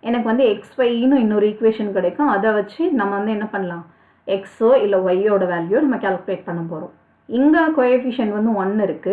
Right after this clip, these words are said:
இங்க கோஎஃபிஷியன்ட் மைனஸ் நைன்டி ஃபைவ் இருக்கு. அப்ப இது ரெண்டு ஈக்குவலா வரணும் அப்படின்னா, ஈக்குவேஷன் நம்பர் ஒன்னை நம்ம என்ன பண்ணணும்?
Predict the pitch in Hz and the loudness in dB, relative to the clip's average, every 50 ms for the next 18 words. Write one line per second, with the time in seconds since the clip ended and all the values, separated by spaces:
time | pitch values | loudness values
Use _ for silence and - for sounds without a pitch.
0 | 247 247 208 214 226 226 226 226 214 208 214 214 - 202 - - 220 226 208 185 | -2 0 -2 -2 -4 -2 -2 0 0 0 0 -2 -4 -10 -6 -4 -2 -2 -2 -2
1 | 175 175 180 196 190 - - 175 175 175 170 - 185 - - 175 175 170 165 156 | -4 -4 -6 -6 -6 -6 -6 -6 -6 -6 -6 -8 -8 -6 -6 -6 -6 -6 -8 -10
2 | - - - - - _ _ _ _ _ _ - - 220 - 247 247 247 220 226 | -10 -12 -12 -12 -14 _ _ _ _ _ _ -6 -4 0 0 0 2 2 2 2
3 | 240 262 277 311 285 262 262 - - - 262 277 269 240 226 214 208 233 247 247 | 2 2 2 0 0 0 -2 -2 0 2 2 4 4 4 2 2 2 2 2 2
4 | 254 254 233 190 185 185 196 240 277 262 254 254 - 262 262 247 - 240 226 220 | 2 2 0 -2 -4 -4 -2 0 0 0 -2 -2 -2 -2 -2 0 0 0 0 0
5 | 214 208 208 202 214 208 220 247 254 247 233 220 202 196 214 233 - 226 214 202 | 0 0 -2 -2 -2 0 0 0 0 0 0 -2 -2 -4 -4 -6 -4 -4 -4 -4
6 | 190 175 165 165 | -4 -4 -6 -8